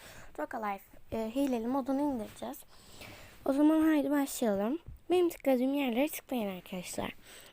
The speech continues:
Google'a tıklıyoruz. Daha sonra buraya Play Mode yazacağız. Benim ekrana yazdığım şeyi yazıyoruz.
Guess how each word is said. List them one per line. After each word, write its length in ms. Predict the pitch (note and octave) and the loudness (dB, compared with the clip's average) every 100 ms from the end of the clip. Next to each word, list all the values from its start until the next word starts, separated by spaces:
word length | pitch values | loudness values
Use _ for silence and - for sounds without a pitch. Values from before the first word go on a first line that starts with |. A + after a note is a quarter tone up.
| - | 0
Google'a 340 | F#4 D4+ D#4 | 4 6 6
tıklıyoruz. 680 | - - - G3 F#3 G3 A#3+ - - - - - - - B5 - - - - - - - E4 | 4 -8 -2 0 2 2 0 -6 -12 -10 -8 -8 -8 -10 -12 -14 -18 -16 -14 -12 -12 -6 -2
Daha 160 | D#4+ | -2
sonra 300 | D#4+ D4 D4+ | 0 0 0
buraya 440 | D#4 C#4 A3 G#3 A#3+ C#4+ - B5 - - - - | 0 0 0 0 -2 -4 -6 -4 -4 -6 -8 0
Play 200 | D4 D#4 | 6 6
Mode 240 | D4+ D4 - A3 | 6 2 -2 -8
yazacağız. 720 | G3 F#3 G3 G3+ C4 - - - - - - - - - - _ _ _ _ - - _ _ _ _ _ - _ _ _ _ _ _ _ _ - - _ _ - _ - | -10 -8 -4 -2 -4 -6 -14 -14 -12 -8 -8 -8 -12 -14 -20 _ _ _ _ -20 -20 _ _ _ _ _ -20 _ _ _ _ _ _ _ _ -20 -20 _ _ -20 _ -10
Benim 220 | C4+ C4 C4 | -4 0 0
ekrana 340 | B3+ B3 A3+ | -2 -2 -2
yazdığım 460 | A#3 B3 G#3+ G#3 G#3+ | 0 -2 -2 -6 -4
şeyi 280 | C#4 A#3+ | -2 0
yazıyoruz. 540 | C4 A3 G#3+ F#3 B3 | 0 0 -2 -2 -2